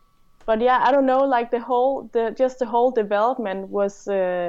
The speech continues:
and then when, when this happened, this, uh, grow room, I must say that is, mm, one of the biggest, you know, achievements, I guess, uh,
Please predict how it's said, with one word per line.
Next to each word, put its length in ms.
and 220
then 260
when, 340
when 300
this 240
happened, 580
this, 280
uh, 80
grow 320
room, 160
I 100
must 260
say 140
that 220
is, 260
mm, 260
one 460
of 140
the 80
biggest, 420
you 80
know, 400
achievements, 640
I 120
guess, 300
uh, 720